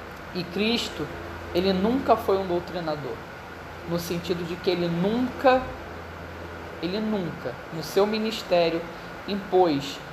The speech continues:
que todas as pessoas abrissem mão da sua personalidade, do seu histórico de vida,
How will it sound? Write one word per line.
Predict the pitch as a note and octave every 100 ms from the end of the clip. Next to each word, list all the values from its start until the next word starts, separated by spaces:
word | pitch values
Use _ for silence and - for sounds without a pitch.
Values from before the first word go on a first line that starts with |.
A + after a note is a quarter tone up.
| - -
que | D3+
todas | - G3 A#3 A3+ A3
as | G#3+
pessoas | - G3 - F3+ F3 F3 F3 - - -
abrissem | D3+ D#3 F3+ G3+ - G#3+
mão | F#3+ E3 D#3+ D3 - - -
da | D3+
sua | D3 G3 F#3+
personalidade, | G3+ G3 F3 E3 E3 D#3 D3+ D3 D3 C#3 C#3+ - -
do | D3+
seu | D3+ F#3+ E3+
histórico | - - F#3 F#3 F#3+ G3
de | F#3
vida, | D3+ D#3 D#3 C#3+ D3